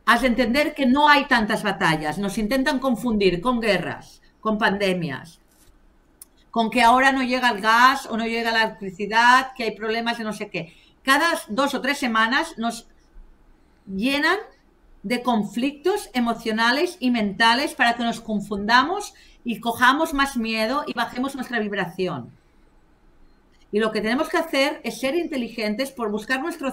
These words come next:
centro, buscar nuestro poder y realmente conectar con nuestro avatar y comenzar a tomar acción desde dentro hacia afuera. Y a muchos les parecerá raro lo que estoy diciendo. A mí una vez también me pareció raro,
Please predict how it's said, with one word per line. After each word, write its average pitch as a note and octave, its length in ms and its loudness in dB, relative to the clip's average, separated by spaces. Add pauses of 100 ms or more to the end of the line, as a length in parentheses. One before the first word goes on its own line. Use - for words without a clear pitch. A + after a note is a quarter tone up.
centro, G3 540 -4 (360)
buscar C4 400 -2
nuestro D#4+ 320 -4
poder G3 520 -2 (280)
y A#3+ 100 -2
realmente C4+ 480 2
conectar C#4 680 2
con B3+ 140 0
nuestro C4+ 320 -2
avatar B3+ 560 -2 (1200)
y A3 80 -8
comenzar B3 380 0
a D4+ 100 2
tomar D4+ 240 0
acción C4 680 -2
desde A3 320 -2
dentro F4+ 440 -4 (540)
hacia A#3+ 300 -2
afuera. G3 520 -2 (320)
Y A3 80 -6
a A3 80 2
muchos D#4 360 0
les F#4 180 -2
parecerá C4 500 2
raro B3+ 380 4
lo E3+ 160 0
que F3 80 -6
estoy E3+ 180 -10
diciendo. D3 720 -10 (240)
A G3+ 100 0
mí B3+ 140 2
una D#4+ 240 2
vez D4 180 0
también C4+ 280 0
me C#4 100 -2
pareció A3 460 -4
raro, C#3 420 -6